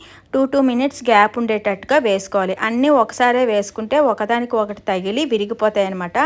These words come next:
So ఒకదానికి ఒకటి టూ మినిట్స్ గ్యాప్ ఉండి వేసుకుంటే మనకి చక్కగా అన్నీ ఒకేలాగా,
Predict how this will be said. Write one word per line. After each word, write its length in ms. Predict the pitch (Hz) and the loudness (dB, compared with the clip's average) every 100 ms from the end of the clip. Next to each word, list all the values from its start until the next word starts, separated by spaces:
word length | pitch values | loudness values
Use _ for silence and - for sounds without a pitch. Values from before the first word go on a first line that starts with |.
| 359 - - - 247 | -2 -10 -20 -4 2
So 40 | |
ఒకదానికి 760 | 240 220 214 233 254 262 262 269 | 4 4 2 2 4 4 2 2
ఒకటి 460 | 233 214 202 294 | 2 0 -4 -4
టూ 220 | 311 247 | -2 -2
మినిట్స్ 440 | 233 220 254 - 220 | -2 -4 -6 -2 2
గ్యాప్ 300 | 196 196 233 | 4 2 -2
ఉండి 240 | 226 277 | -2 0
వేసుకుంటే 720 | 294 208 202 - 214 214 381 | 0 0 -2 -6 -6 0 2
మనకి 300 | 392 226 208 | 2 -2 -4
చక్కగా 480 | 208 202 - 202 233 | -6 -6 -4 -2 2
అన్నీ 360 | 294 208 208 262 | 2 2 -2 0
ఒకేలాగా, 920 | 233 196 214 226 214 185 190 311 | 0 -2 -2 0 2 2 2 0